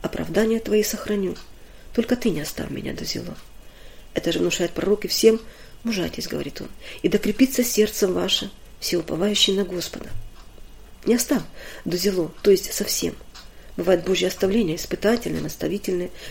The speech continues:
когда Господь отдаляет несколько благодать или сокращает и скрывает действие её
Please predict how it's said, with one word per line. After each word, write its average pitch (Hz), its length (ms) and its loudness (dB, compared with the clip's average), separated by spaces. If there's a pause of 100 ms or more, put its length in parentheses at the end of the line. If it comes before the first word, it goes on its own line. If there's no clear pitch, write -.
когда 226 180 6
Господь 247 360 6 (280)
отдаляет 185 540 4
несколько - 340 -4
благодать 170 460 2 (260)
или 226 100 8
сокращает 208 680 4
и - 60 -6
скрывает 185 400 4
действие 208 420 2
её 202 180 0